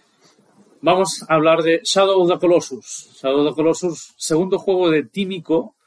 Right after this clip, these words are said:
para PlayStation dos, donde es, es una secuela argumentalmente hablando, o una precuela, depende cómo lo quieras ver, pero no tiene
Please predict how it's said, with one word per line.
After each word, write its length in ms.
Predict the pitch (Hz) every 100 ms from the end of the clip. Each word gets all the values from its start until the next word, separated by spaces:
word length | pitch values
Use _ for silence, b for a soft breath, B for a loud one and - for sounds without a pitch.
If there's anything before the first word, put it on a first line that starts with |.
| _ _ _
para 180 | - 113
PlayStation 420 | 127 117 117 123
dos, 400 | 127 226 214 - b b b b _
donde 680 | 127 147 156 160 170 180 - - _
es, 600 | - 139 123 - - - _ _ _ _ _ _ _ _ _ _ _ _
es 160 | - 160
una 140 | 190
secuela 460 | - 165 151 170 151
argumentalmente 800 | 147 131 123 113 147 143 139 127
hablando, 440 | 127 156 156 156
o 40 | 160
una 220 | 127 120
precuela, 460 | 117 110 156 165 117
depende 360 | 131 123 117
cómo 160 | 110 117
lo 100 | 107
quieras 260 | 123 120
ver, 180 | 131 175 - _ _ _ _ _ _ _ -
pero 220 | 170 180
no 100 | 147
tiene 380 | 151 156 151